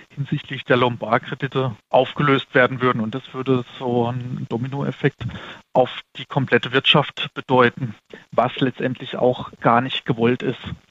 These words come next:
Da ist ein aktives Portfolio-Management letztendlich von Vorteil. Wir sind weiterhin überzeugt, sehen da noch kein Ende der Fahnenstange beim Goldpreis. Wir sehen es bei uns im physischen Geschäft.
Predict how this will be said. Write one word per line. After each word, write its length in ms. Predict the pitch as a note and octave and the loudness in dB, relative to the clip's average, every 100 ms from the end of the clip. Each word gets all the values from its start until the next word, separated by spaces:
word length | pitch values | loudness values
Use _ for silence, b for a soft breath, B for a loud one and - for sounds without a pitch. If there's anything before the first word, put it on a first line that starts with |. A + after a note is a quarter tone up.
| - | 0
Da 140 | A#2+ | 2
ist 120 | C#3 | 2
ein 80 | D3 | 0
aktives 500 | A#2+ - C#3+ B2+ C3 | 0 -2 -12 -12 -12
Portfolio-Management 1040 | - C3 - A#2+ A#2+ C3 C3 B2+ - C3+ - | -8 -8 -6 -2 0 0 0 0 -2 -2 -4
letztendlich 500 | B2+ - B2 - B2 | -6 -4 -4 -4 -6
von 220 | - A#2+ | -4 -4
Vorteil. 520 | - C3 - E3+ E3+ - B B B | 2 2 4 4 4 -2 B B B
Wir 140 | D#3 | -2
sind 220 | D3+ D#3 B2+ | 0 2 4
weiterhin 400 | B2+ C#3+ D#3+ D3+ | 6 6 2 0
überzeugt, 800 | D3 C#3+ - D3 F3 F#3+ - - _ _ | -8 -10 -2 2 2 0 -10 -20 _ _
sehen 200 | C#3+ D3 | -10 -4
da 100 | C#3+ | -2
noch 240 | C#3 C#3 - | -2 -4 -4
kein 200 | C3+ C3+ | -4 -2
Ende 540 | B2+ D3+ D#3+ D#3 D3+ | -2 2 4 4 2
der 180 | - B2+ | -4 -8
Fahnenstange 680 | - C#3 C#3+ E3 D#3+ D#3 D3+ - | -2 0 0 -2 -6 -6 -8 -2
beim 260 | C3 B2+ - | 0 0 -2
Goldpreis. 600 | B2+ D#3 _ D#3+ D#3 D3 | -4 -4 _ 2 2 0
Wir 120 | C#3 | -10
sehen 200 | B2+ C3+ C3+ | -8 -8 -8
es 60 | |
bei 120 | - | -12
uns 200 | C#3 C#3+ | -16 -16
im 100 | - B2+ | -18 -20
physischen 480 | D#3+ D#3 D#3+ - | -20 -16 -12 -10
Geschäft. 360 | D3+ - D3 - | -8 -4 -4 -6